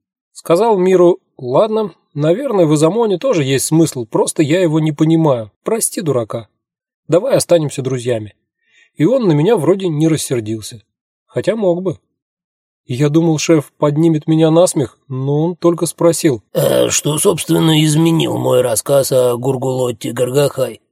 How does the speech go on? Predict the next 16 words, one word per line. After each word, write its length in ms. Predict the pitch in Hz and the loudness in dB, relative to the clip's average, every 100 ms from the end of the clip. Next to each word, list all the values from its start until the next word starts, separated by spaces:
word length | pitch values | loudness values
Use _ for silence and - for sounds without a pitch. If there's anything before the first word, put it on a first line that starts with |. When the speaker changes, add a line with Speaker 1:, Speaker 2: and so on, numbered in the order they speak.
| _ | _
Speaker 2:
Какой 400 | - 147 214 185 | -6 -4 -2 -2
смысл 560 | - 147 170 - 131 123 | -2 -4 -4 -4 -6 -6
в 60 | |
её 360 | 131 143 139 131 | -4 -2 -2 -2
проклятии?" 800 | 135 147 170 143 110 143 127 - _ _ _ _ _ | -2 -2 0 0 0 -6 -10 -14 _ _ _ _ _
Speaker 1:
По-моему, 420 | 131 156 277 254 | -2 -2 -4 -4
никакого, 800 | 214 220 - 220 - 277 165 123 | -4 -2 -2 -4 0 2 2 0
но 300 | 117 156 170 - | 0 -2 -2 -4
леди 360 | 147 180 170 | -6 -2 0
Гургулотта 720 | 151 160 160 180 214 247 - 151 | 0 0 2 2 2 -4 -4 -6
при 180 | 165 165 | 0 -2
всём 280 | - 170 | 0 0
её 140 | 139 139 | 0 2
могуществе 680 | 165 175 151 - - 123 - _ | 2 2 -2 -4 -8 -10 -10 _
просто 340 | 135 156 - | 0 0 -2
человек. 600 | 160 185 202 208 180 117 | -6 -4 -4 -4 -4 -4